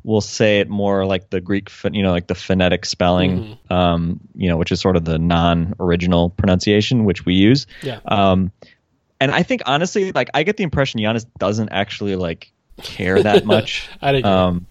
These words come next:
Speaker 1: which is partially why, like, I, I think if, I, my, it seems like when people ask him, he's just like, "Sure, that's great." <laughs>
Speaker 2: You did
Speaker 1: Um,
Speaker 2: good.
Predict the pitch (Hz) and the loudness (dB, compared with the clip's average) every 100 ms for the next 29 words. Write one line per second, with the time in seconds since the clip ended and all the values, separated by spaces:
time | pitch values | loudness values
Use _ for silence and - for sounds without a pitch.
0 | - _ _ 120 120 131 - 139 135 - | -20 _ _ -2 0 0 0 2 2 0
1 | 113 104 98 110 113 104 98 - 113 127 | -4 0 2 2 2 0 -2 -4 -4 -2
2 | 123 156 147 110 - 113 117 107 131 127 | -2 -2 -4 -8 -8 -6 -6 -4 -2 -2
3 | - 107 131 - 170 156 123 113 110 - | -2 -6 -6 -4 -2 2 2 0 -2 -4
4 | 135 107 85 92 - 101 98 95 92 92 | -2 0 0 -2 -2 -4 -2 -4 -4 -2
5 | 90 87 - 92 - - - 87 - 107 | -2 -2 -6 -6 -6 -8 -6 -6 -4 -6
6 | 104 - - - 175 - 156 - 277 247 | -8 -10 -8 -4 -2 0 -2 0 0 6
7 | 175 175 - - 120 | 6 6 6 2 -2